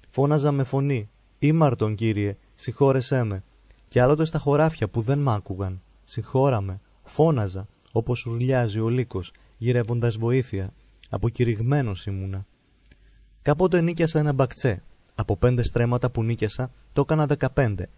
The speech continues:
μέσα στα καλάμια. Δουλειά, βουρλιές, μέχρι τον πόη μου. Τρία στρέμματα είχα σέλινα, πράσα. Ήταν σαν ένα κύμα ο μπακτσές. Μια μέρα,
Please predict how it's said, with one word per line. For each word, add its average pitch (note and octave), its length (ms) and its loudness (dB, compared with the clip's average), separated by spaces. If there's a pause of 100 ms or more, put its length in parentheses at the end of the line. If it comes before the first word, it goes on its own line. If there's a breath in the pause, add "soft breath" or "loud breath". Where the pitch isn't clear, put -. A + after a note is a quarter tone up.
(160)
μέσα A2+ 240 -2
στα B2+ 160 2
καλάμια. A2+ 540 0 (220)
Δουλειά, A2 560 0
βουρλιές, A2 600 -4 (140)
μέχρι C3+ 260 -4
τον A#2+ 160 -2
πόη B2 240 2
μου. G2 200 -6 (400 soft breath)
Τρία E3 240 6
στρέμματα D#3 480 0
είχα A2 200 -2
σέλινα, G2+ 500 0 (400)
πράσα. A#2+ 500 0 (320)
Ήταν D3 280 0
σαν D3 200 0
ένα D3 160 0
κύμα C#3 340 0
ο F#2 60 -4
μπακτσές. F#2 580 -8 (680)
Μια A2 220 0
μέρα, A2+ 360 0